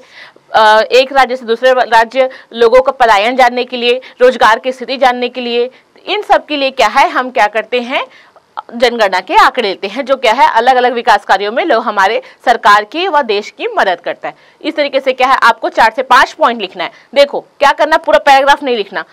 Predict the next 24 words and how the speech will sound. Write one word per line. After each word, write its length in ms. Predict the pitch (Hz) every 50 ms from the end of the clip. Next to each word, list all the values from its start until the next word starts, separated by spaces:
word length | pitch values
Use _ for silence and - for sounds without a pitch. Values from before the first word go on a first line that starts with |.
| _ _ _
हमेशा 340 | - 302 330 359 370 - 330
क्या 160 | 294 359 311
करना, 280 | 294 302 294 294 302 302
bullet 360 | 285 247 269 269 262 262 254
points 320 | 247 226 190 180 - - 160
में 120 | 160 170 - - _ _ _ _ _ _ _ _ _ _ _ _ - _ _ _ _ _ _ _ _ _ _ _ _ _ _ 220
One, 380 | 220 214 214 220 220 233 240
two, 320 | 240 233 226 220 220 226 220
three, 320 | - - 208 220 220 220
four 240 | 220 - 214 220 226 - _ _ _ _ 254
ऐसे 180 | 277 330 349
लिखना। 280 | 302 277 233 208 170 - - - _ _ -
ऐसे 220 | 254 - - 480
लिखोगे 340 | 392 453 427 453 415 349 427
तो 100 | - 403
अच्छा 160 | 403 392 381
लगता 180 | 392 392 392 403
है 20 |
कि 120 | 392 359 359
हाँ, 220 | 320 349 320 302
ये, 260 | 285 240 262 320 349
ये, 160 | 349 339 370
ये 140 | 320 294 311
चीज़ें। 240 | 302 302 277 202